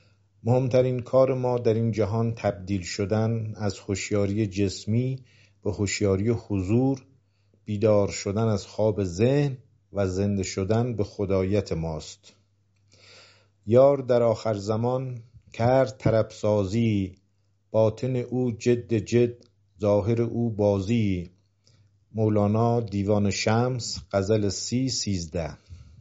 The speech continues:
از نان شب واجبتر برای ما هر لحظه فضاگشایی و عدم کردن مرکز می باشد.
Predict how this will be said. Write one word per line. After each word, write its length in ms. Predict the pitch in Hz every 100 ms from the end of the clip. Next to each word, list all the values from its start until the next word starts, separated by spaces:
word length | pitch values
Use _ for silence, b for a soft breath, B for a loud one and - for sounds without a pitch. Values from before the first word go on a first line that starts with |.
| _ _ _ B B B B B B
از 260 | 117 123 120
نان 340 | 131 151 151
شب 380 | 123 - 131 127
واجبتر 720 | 113 110 107 107 - 117 123
برای 420 | 113 104 107 101 101
ما 300 | 107 117 120
هر 360 | 113 110 120
لحظه 640 | 117 107 101 90 95 113 117
فضاگشایی 1000 | 113 101 104 98 95 - 98 101 120
و 100 | 110
عدم 400 | 101 101 92 95
کردن 420 | 95 98 98 107 110
مرکز 520 | 98 90 - 98 80
می 100 | 82
باشد. 420 | 76 - - -